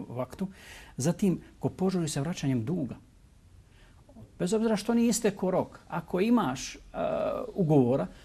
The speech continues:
ako imaš mogućnost da vratiš, požuri, požuri s dugom.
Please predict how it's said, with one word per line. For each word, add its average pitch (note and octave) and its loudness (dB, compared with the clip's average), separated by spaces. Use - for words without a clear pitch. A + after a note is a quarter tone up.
ako C#3+ -2
imaš A3 2
mogućnost G3 0
da F#3+ 0
vratiš, F#3+ -4
požuri, C#3 -8
požuri D3 -6
s C3 -8
dugom. A#2 -10